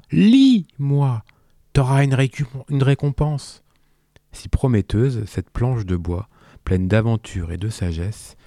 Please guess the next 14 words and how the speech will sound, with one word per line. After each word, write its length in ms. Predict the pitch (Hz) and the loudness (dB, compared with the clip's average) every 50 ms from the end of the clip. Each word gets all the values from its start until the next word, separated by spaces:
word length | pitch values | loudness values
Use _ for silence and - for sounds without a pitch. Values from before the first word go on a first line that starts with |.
| _ _ _ _ _ _ _ _ _ _ - | _ _ _ _ _ _ _ _ _ _ -4
Vas-y, 440 | 90 131 139 120 123 127 110 - _ _ _ _ _ _ _ | -2 0 0 0 -2 -6 -10 -10 _ _ _ _ _ _ _
choisis-moi, 640 | - - - 139 139 123 127 131 127 117 101 - _ _ _ _ _ _ _ _ _ _ _ _ | -10 -4 -2 0 0 0 -2 -2 -4 -4 -8 -10 _ _ _ _ _ _ _ _ _ _ _ _
je 140 | - - 104 | -14 -12 -8
te 120 | - - | -6 -6
donne 440 | 92 87 98 95 95 95 95 92 92 - _ | -4 -4 -2 -4 -4 -6 -8 -12 -14 -12 _
toute 360 | - - 120 - _ - - | -2 -2 -2 -2 _ -8 -16
ma 180 | 95 90 90 87 | -14 -12 -12 -12
richesse. 800 | 82 82 82 - - - 110 - - - - - - - - - - - _ _ _ _ _ _ _ _ _ _ _ _ _ _ _ _ _ _ _ _ _ _ _ _ _ _ _ _ _ _ _ _ _ _ | -12 -12 -14 -14 -16 -16 -18 -18 -20 -20 -20 -20 -20 -20 -20 -20 -20 -20 _ _ _ _ _ _ _ _ _ _ _ _ _ _ _ _ _ _ _ _ _ _ _ _ _ _ _ _ _ _ _ _ _ _
Ce 160 | - - 123 | -10 -6 -6
petit 420 | 113 - - - 135 - - 131 - | -6 -2 0 0 0 0 -2 -6 -4
poème 480 | - - 101 101 98 95 92 92 92 | 0 2 2 4 2 2 0 -2 -2
d'introduction 680 | 92 104 107 - - 95 87 90 95 - - 147 143 | -2 -2 -2 -2 -2 -2 -4 -4 -8 -6 -6 -6 -6
s'appelle 440 | - - - 104 - - 104 95 - - _ - | -4 -4 -6 -4 -2 0 -2 -2 -2 -6 _ -6
Étagère 680 | 131 123 - 110 110 104 95 92 90 95 - - - | -6 -2 0 0 0 0 0 0 -2 -2 -4 -8 -14